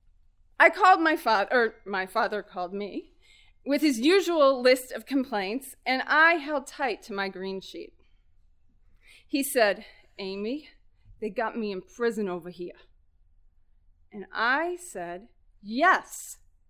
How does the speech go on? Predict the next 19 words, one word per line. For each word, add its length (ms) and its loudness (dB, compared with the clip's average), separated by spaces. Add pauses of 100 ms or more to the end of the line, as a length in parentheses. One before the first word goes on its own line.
(340)
you 340 -4
are 300 2
in 140 -6
prison. 500 -14 (580)
Do 100 -2
you 200 6
know 140 6
why 280 6
you're 200 2
in 120 0
prison?" 320 -2 (1200)
And 100 -20
he 140 -12
said, 340 -14 (760)
"Why?" 460 -10 (640)
<laughs> 120 -16 (1500)
And 160 2
I 160 4
said, 400 -4